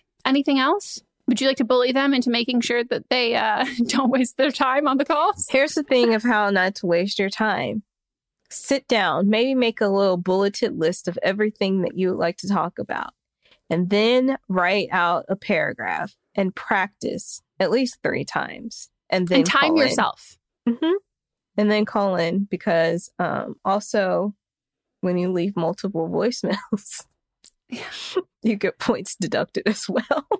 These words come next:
Speaker 1: You do. There's, I mean, there's a lot of opportunity for points deducted.
Speaker 2: Mm-hmm.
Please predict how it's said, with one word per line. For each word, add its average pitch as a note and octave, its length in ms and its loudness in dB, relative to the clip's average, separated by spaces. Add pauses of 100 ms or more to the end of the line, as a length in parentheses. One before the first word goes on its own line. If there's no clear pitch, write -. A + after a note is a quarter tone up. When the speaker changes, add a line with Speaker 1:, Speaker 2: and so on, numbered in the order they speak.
(400)
Speaker 1:
You B3+ 80 0
do. G3 340 0
There's, C4+ 260 2
I C4+ 120 2
mean, C#4+ 160 4
there's C4+ 120 2
a C#4 60 -2
lot C4+ 180 2
of D4+ 60 2
opportunity B3+ 420 0
for A3 120 -2
points A#3 260 -2
deducted. - 460 -2
Speaker 2:
Mm-hmm. G#3 320 4